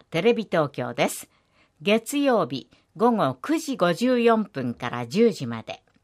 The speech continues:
東京交差点もテレビ東京です。火曜日午後九時五十四分から十時。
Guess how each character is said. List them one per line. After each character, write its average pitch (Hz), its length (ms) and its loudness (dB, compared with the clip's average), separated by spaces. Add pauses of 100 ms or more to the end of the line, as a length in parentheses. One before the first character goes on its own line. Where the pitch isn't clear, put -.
(680)
東 302 240 4
京 277 260 2
交 247 220 2
差 226 160 0
点 185 300 -2
も 170 260 -4
テ 156 120 -2
レ 196 100 2
ビ 190 80 -4
東 147 260 0
京 123 240 -6
で 147 140 0
す。 - 200 -12 (540)
火 208 180 2
曜 220 280 2
日 120 240 -10 (240)
午 240 160 4
後 185 200 4
九 294 180 -2
時 285 120 -4
五 185 160 0
十 214 240 2
四 196 260 0
分 127 280 -6
か 123 140 -6
ら 120 180 -6
十 160 300 -2
時。 - 240 -16